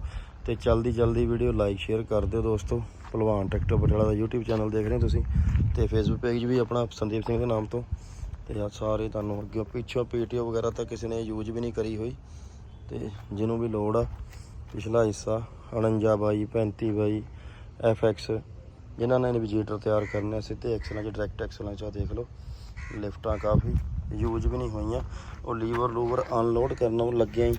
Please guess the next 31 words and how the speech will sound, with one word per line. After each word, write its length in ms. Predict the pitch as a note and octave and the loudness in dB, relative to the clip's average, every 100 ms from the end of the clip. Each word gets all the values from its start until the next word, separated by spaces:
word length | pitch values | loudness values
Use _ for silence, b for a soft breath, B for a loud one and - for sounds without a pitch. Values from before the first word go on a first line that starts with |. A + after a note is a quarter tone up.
| - - | -4 0
ਖਰਾਬ 300 | G#2+ G#2 G2+ | 4 4 2
ਖਰੂਬ 320 | G#2+ G#2+ G2+ | 0 -2 0
ਹੋਏ 200 | G2+ A2 | 0 2
ਆ 40 | A#2 | 2
ਵੈਸੇ 360 | G#2+ G2 G#2 | 0 -2 -2
ਆ 40 | G#2 | -2
ਲੀਵਰ। 340 | G#2 G2+ G#2 B B B B B B - | 0 0 -4 B B B B B B 0
ਆਹ 40 | G#2 | -2
ਦੇਖੋ 280 | G2+ - A2 | -2 0 2
ਇਹਨਾਂ 160 | G#2+ | 2
ਦੇ 80 | G#2+ | 2
ਵਿੱਚ 260 | G#2 - G#2+ | 0 0 2
ਆਹ 120 | G#2+ | 2
ਚੀਜ਼, 280 | G#2+ G#2 A2+ - B B B B - | 0 -4 -4 -6 B B B B -6
ਇਹ 80 | |
ਕੰਪਨੀ 380 | A#2 A2+ G#2 A2 | 0 0 0 0
ਨੇ 100 | A2+ | 2
ਬੰਦ 280 | A2 A2 A#2 | 4 4 4
ਕਰਤੀ 360 | A#2+ A2+ A#2+ A#2 | 4 2 2 -2
ਸੀ 100 | B2 | 2
ਪਹਿਲਾਂ, 260 | A#2+ A#2+ | 2 2
ਇਹਦੀ 120 | B2 | 2
ਬੜੀ 180 | B2 A#2 | 2 2
ਦਿੱਕਤ 320 | A#2 A2 B2 A#2+ | 2 2 0 0
ਆਉਂਦੀ 180 | G#2 | 0
ਸੀ 100 | G2+ | -2
ਜਿਹੜਾ 160 | G#2+ G#2+ | 0 -2
ਪੁਰਾਣਾ 260 | G#2 G2+ G2+ | 0 -2 0
ਮਾਡਲ 280 | G2+ G2 G2+ | -2 -4 -4
ਆਉਂਦਾ 180 | G2 | -6
ਸੀ। 120 | F#2+ | -8